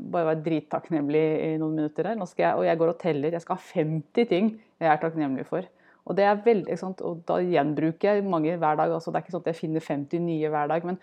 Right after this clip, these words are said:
men jeg går liksom rundt og tenker, «Det er så fint lys i dag, og det er så fint vær, og håret mitt ser ikke helt forferdelig ut.» Og, og jeg er takknemlig for de ganske, nesten mest selvfølgelige ting. Men, og det det gjør med meg da, selv om jeg må bruke litt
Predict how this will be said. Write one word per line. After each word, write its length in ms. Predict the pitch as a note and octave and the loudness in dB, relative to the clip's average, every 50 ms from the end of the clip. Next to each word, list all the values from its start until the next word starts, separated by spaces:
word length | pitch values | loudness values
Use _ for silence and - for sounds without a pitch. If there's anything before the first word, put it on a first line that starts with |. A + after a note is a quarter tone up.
| - - - - | -14 -18 -10 -2
men 100 | - A#3 | 0 0
jeg 80 | A#3 | 2
går 140 | A3+ A#3+ C4 C4 | 4 4 4 4
liksom 160 | B3+ B3+ B3 A#3 | 4 4 2 2
rundt 160 | A#3 G#3+ A#3+ | 2 0 -2
og 80 | A#3 - | -2 -2
tenker, 260 | B3+ A3+ A#3+ C4+ - - - - - - - - - - | -2 -2 -2 -4 -4 -8 -14 -20 -20 -20 -20 -20 -20 -12
«Det 80 | - C4 | -10 -6
er 60 | C4 | -4
så 80 | - D#4 | -4 -4
fint 300 | - - C#4 D4+ D4 D4 A3 | 2 4 4 4 6 4 2
lys 540 | G#3 A3 A#3 B3 B3+ C4 C4+ C#4 C#4 C#4+ - | 2 2 4 4 4 6 6 4 4 2 0
i 60 | C#4+ A#3+ | 0 0
dag, 140 | C4 C4+ B3 | 2 2 2
og 60 | A#3 | 2
det 80 | C4+ C4 | 0 -4
er 60 | - | -6
så 80 | - - | -4 -2
fint 220 | A#3 A3+ A3+ G#3+ F3 D#3 E3 | -2 -2 -2 -2 -6 -2 2
vær, 460 | E3+ E3+ F#3 G3+ G#3+ A3 A3 G#3+ A3 | 4 4 6 6 6 6 6 6 4
og 80 | G#3+ G#3+ | 2 2
håret 300 | E3 D#3+ E3+ F3 F3+ F3+ | 2 4 4 4 2 0
mitt 140 | G#3 G#3+ - | -2 0 0
ser 80 | - F3 | 0 0
ikke 140 | - F3+ F3+ - | 0 -2 -6 -4
helt 420 | - - F3 D#3 D3 C#3+ D3 C#3+ - | -4 -4 -2 -2 -2 -4 -6 -8 -10
forferdelig 560 | - D#3+ - F3 D#3+ D#3 D3+ D3+ E3 E3 D#3+ E3 F3 F3+ | -12 -6 -4 -2 -2 -2 -4 -4 -4 -2 -2 0 0 0
ut.» 240 | F#3+ F#3+ - - F3+ | -2 -2 -2 0 0
Og, 160 | F#3 F#3 - - - - | 0 -2 -4 -12 -18 0
og 160 | - - G3+ - | 2 4 4 6
jeg 120 | G#3+ G#3 | 6 4
er 80 | G3 F#3+ F#3+ F#3+ - _ - | 4 0 -6 -12 -16 _ -8
takknemlig 400 | A3 G#3+ - G3 E3 D#3+ D#3 F3+ | -8 -6 -4 -2 -2 -2 -2 -4
for 140 | G3 G3+ G3 | -4 -4 -2
de 80 | G3+ G#3 | -2 -4
ganske, 260 | F#3+ - - G#3+ B3 - | -6 -6 -6 -8 -6 -4
nesten 640 | - A3+ G#3+ - - G3 G#3 G#3 - - - F#3+ F#3 | -2 -2 -2 -2 -4 -4 -6 -8 -8 -6 -4 -4 -4
mest 220 | E3+ - - _ - - - - | -4 -6 -10 _ -20 -20 -20 -6
selvfølgelige 560 | - F#3 F#3 - - D#3+ D3+ D#3 D#3 F#3 F#3 - F#3 | -6 -4 -2 -2 -2 -2 -2 -2 -4 -4 -4 -4 -4
ting. 100 | G3 G#3 G#3+ | -2 -2 -2
Men, 100 | A#3 A3+ - - - - - - - - | -2 -4 -4 -10 -18 -20 -20 -20 -4 -2
og 140 | G#3 G3 F#3+ | 2 4 6
det 80 | F3 F#3+ | 6 6
det 80 | G3+ G3 | 6 4
gjør 180 | F#3 E3 D3+ D3 D3+ | 4 2 2 0 0
med 80 | D#3 D#3+ | 0 2
meg 140 | F3+ A#3 C#4+ | 2 4 4
da, 60 | C#4+ A3+ - - _ _ _ _ _ - - - F3+ | 4 2 0 -4 _ _ _ _ _ -14 -14 -14 -10
selv 220 | - - F#3 F3 F3 | -4 -2 -2 -2 0
om 80 | F3 F3 | -2 -2
jeg 140 | F3+ F3 F3+ | -4 -4 -4
må 220 | - F3+ F3 E3+ | -4 -4 -4 -4
bruke 240 | F3+ F3+ E3 - E3+ | -4 -4 -4 -4 -8
litt 80 | E3 | -10